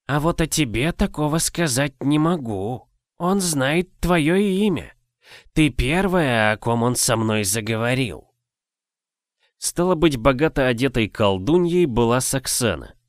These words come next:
Этот вывод, казалось, напрашивался сам собой. Всем своим нутром я чувствовал непонятное воздействие, которое она на меня оказывала.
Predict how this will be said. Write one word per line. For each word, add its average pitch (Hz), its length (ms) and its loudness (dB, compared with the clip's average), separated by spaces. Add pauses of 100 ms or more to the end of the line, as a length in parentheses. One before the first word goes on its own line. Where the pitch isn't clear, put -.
(480)
Этот 104 320 -2
вывод, 147 340 0
казалось, 110 500 -2
напрашивался 104 760 0
сам 87 260 -2
собой. 98 520 -4 (440)
Всем 156 300 0
своим 117 440 2
нутром 127 460 2
я 101 200 0
чувствовал 120 500 0
непонятное 104 720 0
воздействие, 101 720 -2
которое 104 480 0
она 95 280 -2
на 147 80 2
меня 95 380 0
оказывала. 98 640 -6